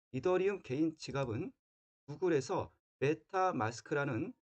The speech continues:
지갑으로 생성되어집니다. 메타마스크를 클릭을 하고 나시면 화면에서 보는 것처럼,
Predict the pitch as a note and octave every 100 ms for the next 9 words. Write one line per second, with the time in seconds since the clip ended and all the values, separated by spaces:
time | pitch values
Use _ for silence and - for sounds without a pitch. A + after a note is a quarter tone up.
0 | _ - C#3 D3 D#3+ C#3+ D#3 F3+ G3 F#3+
1 | E3+ C#3 A2+ G2+ F2+ D#2+ _ _ _ _
2 | _ _ _ B2+ D3 F#3+ F#3 A#2 B2 -
3 | F3+ E3+ - F#3+ F#3 G3+ F3+ F3+ C3+ A2+
4 | D#3+ A#2+ D#3+ A#3 _ _ _ G3 G#3 G3+
5 | G3 E3 C#3+ C3 B2 D3+ G3+